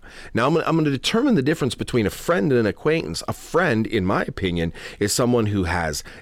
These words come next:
access to our energy, access to our life. A friend is someone who we would allow to speak to us on a very directive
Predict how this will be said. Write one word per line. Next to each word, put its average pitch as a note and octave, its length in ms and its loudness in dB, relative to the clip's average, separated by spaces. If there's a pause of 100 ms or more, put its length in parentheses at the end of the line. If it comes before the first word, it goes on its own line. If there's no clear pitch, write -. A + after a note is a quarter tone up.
(340)
access D3 520 0
to D#3+ 140 -2
our D3 140 2
energy, G2 580 0
access A#2+ 500 -2
to D3 140 -2
our A#2+ 120 2
life. F#2 260 0 (200)
A G#2 80 0
friend D3+ 260 2
is E3 100 0
someone C#3+ 280 2
who A#2 160 4
we A2 160 2
would G2+ 160 2
allow F2+ 560 2
to - 160 -4
speak C#3 400 -2
to C3 180 2
us A2+ 280 0
on F#2+ 140 -2
a F2 80 -2
very G#2 380 2
directive G2+ 760 0